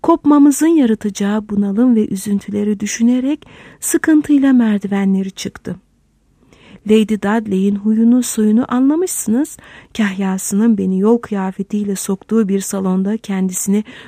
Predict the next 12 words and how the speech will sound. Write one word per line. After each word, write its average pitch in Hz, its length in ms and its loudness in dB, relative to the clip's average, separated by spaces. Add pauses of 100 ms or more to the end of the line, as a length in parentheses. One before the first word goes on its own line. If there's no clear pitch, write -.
(100)
muhteşem 285 680 2
bir 226 100 2
şekilde 202 540 -2
giyinmiş 196 680 -2 (400)
beş 392 260 4
kişinin 220 440 0
ortasında 196 720 -4
bulunca 220 500 2
uğradığım 202 600 0
talihsizliği 196 800 -6
takdir 196 460 -10
edersiniz. 202 840 -10